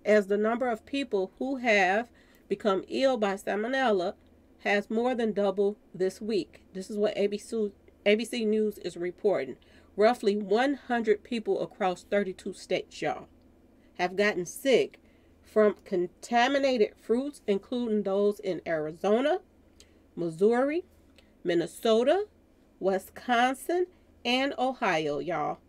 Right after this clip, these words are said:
with the highest number of cases, okay? I'm gonna say that again. Arizona, Missouri, Minnesota, Wisconsin, and Ohio.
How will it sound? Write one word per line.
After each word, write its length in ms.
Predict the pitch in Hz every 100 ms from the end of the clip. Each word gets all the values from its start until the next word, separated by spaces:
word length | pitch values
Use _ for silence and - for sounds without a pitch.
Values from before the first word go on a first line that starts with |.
| -
with 100 | 196
the 100 | 170
highest 540 | - 233 269 302 -
number 300 | 226 202 208
of 260 | - 185 -
cases, 560 | - 156 - - - -
okay? 380 | 151 - 196 240 _ -
I'm 80 | 147
gonna 80 |
say 260 | 170 - 208
that 160 | 226 254
again. 380 | 277 294 208 -
Arizona, 760 | 180 175 165 202 226 294 381 - _ _ -
Missouri, 680 | 165 160 190 226 269 320 392 -
Minnesota, 800 | 202 180 175 - 214 202 214 269 - -
Wisconsin, 880 | 151 160 - - 233 240 240 320 294 -
and 160 | 180 -
Ohio. 640 | 180 220 220 165 - -